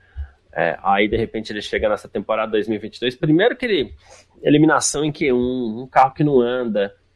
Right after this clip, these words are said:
que vibra, além de tudo, termina as corridas muito mais cansado, e agora a gente ainda tá questionando ele com relação ao companheiro de equipe, porque o companheiro de equipe tá dando calor nele,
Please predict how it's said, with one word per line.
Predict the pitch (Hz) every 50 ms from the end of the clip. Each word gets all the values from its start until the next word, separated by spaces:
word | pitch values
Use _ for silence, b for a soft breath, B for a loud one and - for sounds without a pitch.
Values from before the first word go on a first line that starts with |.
| _ _ _ _ _ _ -
que | - 151
vibra, | 117 107 - 170 170 175 143 123 131 123
além | 123 135 139 123
de | 120 110
tudo, | - 147 147 143
termina | - - - 131 120 123 131 135
as | 113 -
corridas | - - 120 127 127 123 120 110
muito | 123 127 127 - 135
mais | 131 131 -
cansado, | - 139 123 - - 160 156 - B B B B B B -
e | 254
agora | 254 220 180 147 175 208 240 254
a | 233
gente | 214 269 262 - -
ainda | 294 247
tá | 233 - 214 208
questionando | - 214 202 202 - - 190 170 165 170 175 143 131 127
ele | 139 190 254 294
com | - 240
relação | 214 220 214 202 - - 220
ao | 226
companheiro | - 247 240 240 233 247 247
de | 294
equipe, | - - - 202 220 208 160
porque | 160 170 147
o | 139
companheiro | - 170 165 - 180 170 180 175
de | 165
equipe | 151 - 180 -
tá | _ - 202
dando | 185 196 208 214
calor | 214 - 226 208 196 208 220
nele, | 220 185 175 185 185 156 117 113